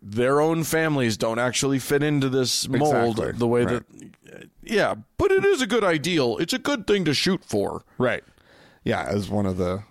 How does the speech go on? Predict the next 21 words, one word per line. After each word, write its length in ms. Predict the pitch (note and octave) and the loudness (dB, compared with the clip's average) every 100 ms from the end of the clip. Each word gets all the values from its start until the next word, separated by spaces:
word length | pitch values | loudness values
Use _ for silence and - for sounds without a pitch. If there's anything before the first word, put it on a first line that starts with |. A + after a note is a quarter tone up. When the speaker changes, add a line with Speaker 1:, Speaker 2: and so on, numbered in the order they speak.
| - | -14
Speaker 2:
city 220 | - G#2+ | -6 -6
council 360 | A2+ E2+ E2+ F#2+ | -4 -6 -6 -4
members 500 | F2+ F2+ F#2+ - - _ | -4 -4 -6 -10 -14 _
says. 420 | - E2+ E2 E2+ A#2+ | -10 -6 -4 -4 -2
Speaker 1:
Yeah. 300 | B2 F2+ D#2 - - | 0 -2 -6 -12 -8
Speaker 2:
Uh, 380 | - B2+ B2+ B2+ - - | -2 0 2 0 -4 -6
and, 480 | C#3 C#3 C#3+ C#3+ C3+ | -4 -2 0 0 2
uh, 400 | C3+ C3 B2+ C3+ F3 | 4 4 2 0 -2
yeah, 200 | A3+ F3 | -2 0
so 200 | G3+ F3 | 0 0
I 100 | F3 | 0
just 180 | F#3+ | -2
went 100 | D#3+ | -2
down 160 | C#3 C#3 | -2 0
and 80 | C3 | 0
interviewed 540 | C3 B2 A#2+ A2 - | -2 -2 -4 -4 -6
everyone 380 | - B2 A#2 G2+ | -4 -2 0 0
on 120 | G#2 | 0
both 140 | G2+ G2+ | 0 -2
sides 500 | - A2 G2 G#2 - | 0 0 0 -2 -4
and 240 | G2+ G2+ | -6 -6